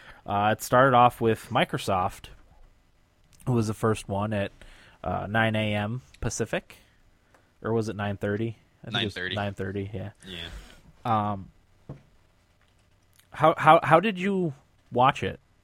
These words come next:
Speaker 1: Corey?
Speaker 2: I watched on, I actually, uh, I was on, like, Justin T V or something like that.
Speaker 1: Mm-hmm.
Speaker 2: And, um, all it was was, like, a, a splash screen that said, "Stay tuned for the E three coverage," while I was waiting for everything to start.
Speaker 1: Okay.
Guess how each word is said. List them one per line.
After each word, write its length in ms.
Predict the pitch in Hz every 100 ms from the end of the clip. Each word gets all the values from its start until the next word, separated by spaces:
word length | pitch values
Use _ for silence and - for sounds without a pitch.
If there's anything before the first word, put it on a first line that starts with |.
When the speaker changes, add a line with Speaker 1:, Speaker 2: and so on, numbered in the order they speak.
| _ _ _ _ _ _ - - -
Speaker 1:
Corey? 180 | 95 107
Speaker 2:
I 80 |
watched 420 | 160 185 180 - -
on, 320 | 143 139 135
I 100 | 127
actually, 500 | 135 143 180 156 135
uh, 340 | 120 110 107
I 120 | - 127
was 160 | 123
on, 600 | - 127 151 165 165 156
like, 260 | 139 110 -
Justin 400 | 127 123 - 117
T 240 | - 110
V 240 | 98 110 107
or 80 | 92
something 340 | 92 85 87
like 260 | 85 85 -
that. 300 | 85 82 82
Speaker 1:
Mm-hmm. 200 | 107 101 - _ _ -
Speaker 2:
And, 500 | 101 101 101 98 95
um, 420 | 95 92 90 87
all 240 | 113 110 104
it 40 |
was 360 | 98 101 101 -
was, 400 | 92 85 - -
like, 200 | 85 85
a, 180 | 80 76 -
a 40 |
splash 440 | - - 87 82
screen 320 | - 85 80 78
that 160 | 76
said, 180 | - 78
"Stay 200 | - 85
tuned 300 | - 87 82
for 120 | 85
the 160 | 78 87
E 20 |
three 240 | - 90
coverage," 380 | 80 85 82 82
while 80 | 95
I 20 |
was 100 | 92
waiting 220 | 98 92
for 120 | 90 101
everything 280 | 92 98
to 80 | 82
start. 400 | - 98 92 82 _ -
Speaker 1:
Okay. 240 | 101 101